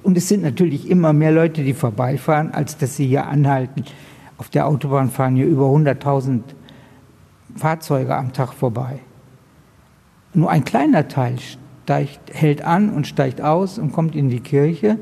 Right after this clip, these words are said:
Aber, ähm, es ist immer so, die Menschen bewegt etwas.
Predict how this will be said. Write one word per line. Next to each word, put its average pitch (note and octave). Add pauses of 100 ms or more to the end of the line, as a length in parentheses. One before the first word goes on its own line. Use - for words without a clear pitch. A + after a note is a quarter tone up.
(1200)
Aber, D3+ (120)
ähm, D#3
es -
ist -
immer A#3+
so, D#3+
die C3
Menschen E3+
bewegt F#3
etwas. -